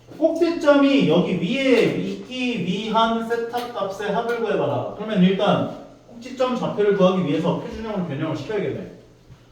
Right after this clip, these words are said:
이 차함수 식을 써보면 Y는 X제곱 마이너스 이 엑스 코사인 세타에다가 마이너스 사인 제곱 세타가 나와 있고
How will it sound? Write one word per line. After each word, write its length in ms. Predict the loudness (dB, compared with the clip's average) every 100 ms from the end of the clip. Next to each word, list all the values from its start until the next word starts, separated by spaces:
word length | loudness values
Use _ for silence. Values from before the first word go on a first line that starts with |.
| -8
이 140 | -4 -2
차함수 400 | 0 0 -2 -4
식을 200 | -4 -2
써보면 560 | 0 2 2 2 2
Y는 640 | 4 2 2 2 2 -2 -10 -16 -20 -20 -10
X제곱 680 | -6 -6 -6 0 4 6 6
마이너스 420 | 6 4 2 0
이 140 | 2 2
엑스 400 | 0 -4 -4 -4
코사인 440 | -4 -2 -2 -2
세타에다가 880 | -4 -2 -2 0 0 0 -2 -4 -10 -14 -20 -20 -12 0
마이너스 540 | 2 4 0 -4 -6
사인 380 | -2 -2 -2 -4
제곱 260 | -4 -6
세타가 360 | -4 -4 -2 -2
나와 260 | 0 0 0
있고 680 | -2 0 0 -4 -10 -16